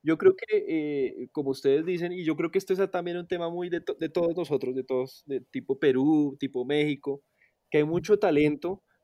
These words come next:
pero la cabeza del futbolista realmente le falta mucho trabajo. Y, y eso es lo que uno percibe, uno percibe. Y no solo en la selección, sino los jugadores individualmente en sus clubes.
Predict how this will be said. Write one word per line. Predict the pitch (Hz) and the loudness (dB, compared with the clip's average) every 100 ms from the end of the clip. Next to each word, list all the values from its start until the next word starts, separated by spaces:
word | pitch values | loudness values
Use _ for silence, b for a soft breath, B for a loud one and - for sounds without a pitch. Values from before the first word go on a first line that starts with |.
| - | -6
pero | 151 143 | -2 2
la | 139 135 | 2 4
cabeza | 135 139 139 160 | 4 4 2 -2
del | 156 | -4
futbolista | 175 151 127 120 143 | -6 -2 -2 -4 -6
realmente | 139 139 120 123 - 139 | -4 -4 -6 -6 -4 -4
le | 143 | -2
falta | 113 107 | -4 -4
mucho | 117 139 151 | -6 -6 -6
trabajo. | 143 101 117 135 - _ | -4 0 0 -2 -8 _
Y, | - 113 95 131 | -18 -16 -2 -2
y | |
eso | 123 | 0
es | 156 | -2
lo | 180 | -4
que | 156 | -6
uno | 151 | -4
percibe, | 147 123 143 135 98 _ - | -4 -6 -4 -4 -6 _ -12
uno | 123 127 | -10 -8
percibe. | 143 - 131 | -10 -6 -2
Y | 131 | 0
no | 143 | 0
solo | 175 185 | 2 2
en | |
la | 208 | 2
selección, | 214 170 - 208 | 2 0 2 2
sino | 262 165 | 2 -2
los | 151 - | -4 -2
jugadores | 139 127 131 135 | 2 4 4 4
individualmente | 175 175 185 160 135 135 165 151 165 170 b b | 0 -6 -2 2 4 2 0 -4 -4 -6 b b
en | 151 143 | -6 -4
sus | 131 - | -6 -8
clubes. | 156 139 139 143 | -2 2 2 0